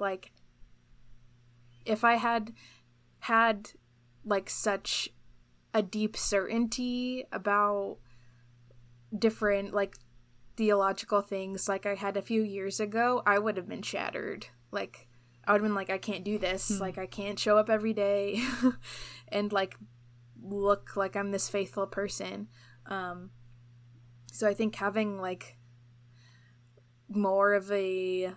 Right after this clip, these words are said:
Speaker 1: like, f-, like you said, fluid kind of, like, being in that space, um, was really helpful. Like, you kind of have to be, <laughs> to be in that position, um, because you just see some really awful things,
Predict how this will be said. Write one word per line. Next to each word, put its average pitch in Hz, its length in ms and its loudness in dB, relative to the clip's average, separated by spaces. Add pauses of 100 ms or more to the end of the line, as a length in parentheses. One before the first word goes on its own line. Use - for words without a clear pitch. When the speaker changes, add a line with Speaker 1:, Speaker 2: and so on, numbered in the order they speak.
Speaker 1:
like, 190 300 -4
f-, - 240 -14
like 208 200 2
you 214 60 -2
said, 196 240 0
fluid 202 800 0 (540)
kind 254 300 0
of, 247 460 -4
like, 202 200 -2
being 214 180 2
in 202 120 -2
that 190 220 -6
space, - 760 -4 (260)
um, 185 440 -8 (1400)
was 208 200 2
really 185 220 -4
helpful. 185 520 -6
Like, 202 220 0
you 220 60 -2
kind 254 220 0
of 233 100 -2
have - 420 0
to 214 120 -6
be, 185 380 -12 (460)
<laughs> - 440 -20
to 233 140 4
be 196 220 0
in 185 100 -2
that 180 200 -4
position, 190 720 -8 (180)
um, 180 440 -8 (440)
because 202 380 -2
you 214 160 -2
just 220 320 0
see 214 160 -2
some 190 240 -6
really 190 280 -4
awful 185 360 0
things, 185 760 -8